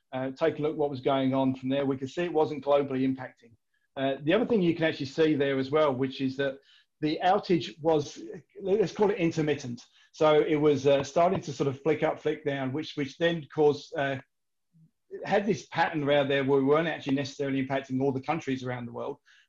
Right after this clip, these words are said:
uh, but also not all the users from there. So some people quite happily working, as I said, if they were putting down information that was sort of cached or, or, um, didn't require some back-end interaction.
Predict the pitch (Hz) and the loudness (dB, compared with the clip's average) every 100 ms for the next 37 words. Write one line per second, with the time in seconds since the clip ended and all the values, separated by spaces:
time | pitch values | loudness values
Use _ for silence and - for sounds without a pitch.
0 | 131 139 - 165 180 151 147 147 151 139 | -2 -2 0 0 0 0 2 2 2 2
1 | 135 135 139 123 - 127 131 120 117 131 | 2 2 2 -4 -8 -6 -4 -6 -8 -4
2 | 165 160 165 143 135 135 120 143 139 127 | -4 -2 -2 -4 -4 -4 -2 -4 -4 2
3 | 147 147 180 190 - _ _ 135 131 151 | 2 2 -2 -6 -10 _ _ -10 -2 2
4 | 135 135 131 131 147 131 135 135 131 127 | 2 0 -4 2 2 4 2 0 -2 -2
5 | 135 131 135 131 123 123 131 123 - 131 | -2 -2 -2 -2 -4 -8 -12 -12 -10 -8
6 | 135 - 131 123 123 131 123 123 120 127 | -8 -6 -6 -6 -8 -8 -10 -10 -6 -4
7 | 127 123 _ _ 151 147 131 135 135 131 | -6 -8 _ _ -4 -4 -2 -4 -4 -6
8 | 117 131 127 131 123 135 131 123 131 131 | -6 -4 -4 -6 -4 -4 -4 -4 -6 -6
9 | 165 165 | -6 -8